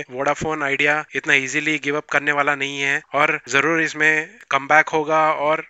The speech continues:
अपने कस्टमर्स को अट्रैक्ट करने के लिए अलग-अलग पैकेजेस में फ़ोर्टी to फ़िफ़्टी रुपीज डिस्काउंट भी दे रहा है फ्रेंड्स। एक नई न्यूज़ निकल कर आई थी,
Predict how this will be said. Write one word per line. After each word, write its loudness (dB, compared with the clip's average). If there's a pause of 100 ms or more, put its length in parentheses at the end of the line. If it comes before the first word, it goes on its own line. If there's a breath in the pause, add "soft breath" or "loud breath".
अपने 2 (180)
कस्टमर्स -4
को -2
अट्रैक्ट 2
करने 0
के 0
लिए -2 (240)
अलग-अलग 0
पैकेजेस 0
में 2 (160)
फ़ोर्टी 0
to -6
फ़िफ़्टी -2
रुपीज -2 (180)
डिस्काउंट -2
भी 2
दे 2
रहा 4
है 0
फ्रेंड्स। -2
एक -4
नई -4
न्यूज़ -6
निकल -4
कर -4
आई 0
थी, -4